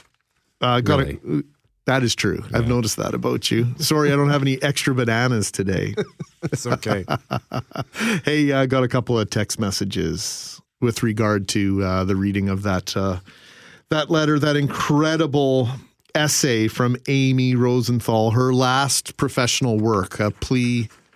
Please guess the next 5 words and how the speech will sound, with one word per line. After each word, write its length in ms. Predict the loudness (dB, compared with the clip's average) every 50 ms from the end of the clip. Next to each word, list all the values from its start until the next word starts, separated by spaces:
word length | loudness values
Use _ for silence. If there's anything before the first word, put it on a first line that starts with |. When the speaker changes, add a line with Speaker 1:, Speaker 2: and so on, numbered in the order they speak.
| _ _ _ _ _ _ _ _ _ _ _ _ _ _ _ _ _
Speaker 1:
for 400 | -2 0 2 2 4 4 2 2
someone 420 | 2 2 2 2 2 2 2 2
to 80 | 0 0
please, 480 | 2 2 2 2 2 2 2 2 2
uh, 320 | 2 2 4 4 4 2